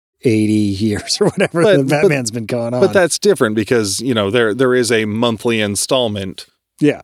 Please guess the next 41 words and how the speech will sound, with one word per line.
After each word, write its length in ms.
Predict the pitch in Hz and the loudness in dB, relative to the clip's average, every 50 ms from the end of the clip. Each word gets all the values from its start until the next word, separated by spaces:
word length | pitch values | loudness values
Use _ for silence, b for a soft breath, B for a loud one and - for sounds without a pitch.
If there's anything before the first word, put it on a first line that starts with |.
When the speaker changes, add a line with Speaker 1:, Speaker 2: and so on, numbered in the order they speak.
| - _ | -6 _
Speaker 2:
you 80 | 113 110 | 0 0
know, 340 | 101 98 98 104 95 104 110 | 2 0 0 -2 -2 -4 -4
several 380 | - - 180 160 147 151 139 | -2 0 0 0 2 0 0
times 520 | - - 139 127 120 113 107 107 98 - 120 | 0 0 0 0 0 0 0 -2 -4 -2 -2
monthly 360 | 117 113 98 - 107 107 98 | -2 -2 -2 -2 -4 -4 -2
for 160 | - 110 98 | -4 -4 -2
eighty 200 | 107 110 95 101 | -2 -4 -4 -4
years. 320 | 104 110 127 107 98 95 - - | -4 -2 -2 -2 -2 -4 -4 -2
Whereas, 280 | 123 123 120 117 104 120 | 0 0 0 0 0 0
like, 200 | 110 104 - b b b b b b b b | -2 -2 -4 b b b b b b b b
it 80 | 151 147 | -2 0
was 140 | 147 131 143 | 0 0 0
in 80 | 135 127 | 0 0
the 60 | 113 | 2
last, 540 | 110 113 117 113 110 110 - - - - - _ _ _ _ _ _ _ _ _ _ _ _ _ | 2 2 2 2 0 0 -2 -4 -6 -8 -12 _ _ _ _ _ _ _ _ _ _ _ _ _
the 80 | 123 | 0
last 320 | 107 110 104 104 98 - - | 2 2 2 0 -2 -2 -2
movie 260 | 120 160 220 202 131 | 0 0 0 0 -2
thing 180 | - 110 101 95 | -2 -4 -4 -2
where 120 | 101 101 | 0 0
I 100 | 107 107 104 | 0 0 -2
saw 240 | - - 113 101 101 | 0 0 0 -2 0
Batman 640 | 90 110 107 104 95 107 110 113 110 110 113 107 | -2 -2 -2 -2 -2 -2 -2 -2 0 -2 -4 -6
bust 360 | 92 - 110 104 104 - - 117 | -4 -4 -4 -4 -2 -4 -4 -4
into 260 | 110 120 131 131 135 | -2 0 0 0 0
a 60 | 131 | 0
club 400 | - 185 220 240 143 95 95 92 | 0 0 0 0 0 -2 -4 -8
to 80 | - 104 | -8 -4
go 180 | 104 113 110 110 | -2 0 0 2
after 640 | 117 120 113 - 131 123 123 123 120 120 120 113 - - _ _ _ | 0 0 -2 0 -2 0 0 0 0 0 -2 -4 -8 -14 _ _ _
a 80 | 123 120 | -8 -4
mob 280 | 143 185 214 185 123 | -2 -2 -2 -2 -2
boss, 420 | 104 101 92 90 - - - - - - | -2 -2 -2 -2 -6 -6 -6 -8 -8 -4
or 640 | - 113 110 113 110 110 110 110 110 110 110 110 - - | -2 0 0 2 2 2 0 0 0 0 0 -2 -4 -10
heard 260 | - 98 117 113 107 - | -6 -2 -2 -2 0 -2
Alfred 440 | 104 113 127 120 - 135 123 113 | -2 -2 -2 -2 -2 -2 -2 -2
talking 280 | - 127 117 117 - 123 | -2 -2 -2 -2 -4 -2
about 180 | 117 117 117 113 | -2 -2 -2 0
the 80 | 120 113 | -2 -2
importance 480 | 113 101 - 117 117 117 123 117 - 123 | -2 -2 -2 -2 -2 -2 -4 -4 -2 -2
of 360 | 117 113 101 95 - - | -2 -2 -4 -8 -12 -18